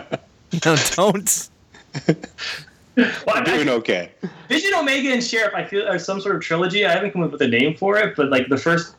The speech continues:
Speaker 2: twelve of those things, so they'll all be complete stories at twelve issues.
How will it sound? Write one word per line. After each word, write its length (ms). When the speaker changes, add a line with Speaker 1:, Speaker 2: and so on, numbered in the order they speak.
Speaker 2:
twelve 280
of 100
those 220
things, 220
so 80
they'll 120
all 80
be 140
complete 300
stories 380
at 80
twelve 260
issues. 560